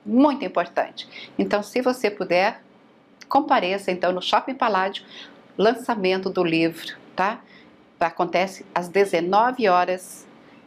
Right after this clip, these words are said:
em ponto. Então, vão pra lá, na Livraria Página, e vocês vão adorar aquela livraria, porque tem muitos livros interessantes pra vocês lá, e principalmente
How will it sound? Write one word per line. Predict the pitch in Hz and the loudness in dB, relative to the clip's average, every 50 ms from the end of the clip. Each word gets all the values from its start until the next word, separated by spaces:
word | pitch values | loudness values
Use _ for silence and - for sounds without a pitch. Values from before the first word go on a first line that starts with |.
| _ - | _ 2
em | 254 277 285 285 | 2 2 4 4
ponto. | - 151 135 127 127 - - - - | 2 2 2 0 -6 -10 -16 -6 0
Então, | - 269 269 - - 392 381 | 0 0 2 2 -2 -2 -2
vão | 370 - 403 415 | -2 0 0 0
pra | 392 320 294 220 | 0 0 0 2
lá, | 208 208 220 254 - - - - - - | 2 0 0 -2 -6 -12 -20 -14 -6 -2
na | 190 | -2
Livraria | 202 196 190 185 180 175 180 165 | 0 0 2 2 0 2 0 -2
Página, | - - - 185 196 214 220 - 208 - - | -4 -2 -2 -2 -2 -2 -4 -6 -10 -8 -4
e | - 196 | -4 -2
vocês | 190 185 190 - 190 190 | 0 0 0 -2 -4 -2
vão | 190 185 190 | -2 0 0
adorar | 208 226 220 208 185 175 175 180 | 0 0 0 0 0 0 0 -2
aquela | 180 - - 180 175 | -4 -4 -4 -4 -4
livraria, | 180 175 175 170 165 165 175 196 196 - - - - - - - | -4 -4 -2 -2 -2 0 0 -2 -2 -4 -14 -20 -20 -20 -20 -8
porque | - - 190 | -6 -6 -4
tem | 190 202 | -4 -4
muitos | 190 190 202 226 262 277 269 - 208 - | -4 -2 0 2 2 2 2 -2 -6 -2
livros | 196 190 196 185 185 - | -2 -2 0 -2 -2 -4
interessantes | 190 180 - 175 175 180 - - 175 175 175 | -2 -2 0 -2 -2 -2 -2 -4 -4 -4 -4
pra | - - - 175 | -6 -6 -6 -4
vocês | 165 170 165 - - 180 175 - | -4 -6 -8 -4 -4 -4 -2 0
lá, | 175 180 196 208 - - - - - - | 0 0 0 -2 -6 -16 -18 -20 -4 -4
e | 220 214 | -4 -4
principalmente | - - - 285 330 330 330 320 - - 247 220 196 190 180 180 196 220 220 - - - | -2 0 2 2 2 2 2 -4 0 2 2 2 4 2 2 2 2 0 -2 -6 -8 -8